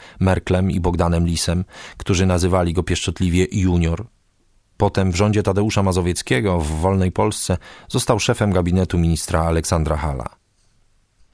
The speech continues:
Zdzisław Pietkun od tysiąc dziewięćset osiemdziesiątego trzeciego roku był łącznikiem pomiędzy biurem Wałęsy, T K K i R K K w Gdańsku,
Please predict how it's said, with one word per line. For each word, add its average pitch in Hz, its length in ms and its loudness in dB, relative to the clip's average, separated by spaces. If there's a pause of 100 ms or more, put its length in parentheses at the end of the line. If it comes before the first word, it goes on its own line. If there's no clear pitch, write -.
(120)
Zdzisław - 500 -2
Pietkun 98 440 -2 (460)
od - 220 -6
tysiąc 104 360 -2
dziewięćset 107 440 0
osiemdziesiątego 101 600 0
trzeciego 95 420 -2
roku 113 260 -2
był 104 300 0
łącznikiem 92 760 0
pomiędzy 85 380 0
biurem 85 320 0
Wałęsy, 85 560 0 (340)
T 98 120 2
K 85 180 0
K 110 320 0
i - 220 -2
R 87 200 0
K 78 140 -2
K 78 200 -2
w 73 60 -6
Gdańsku, 78 520 -2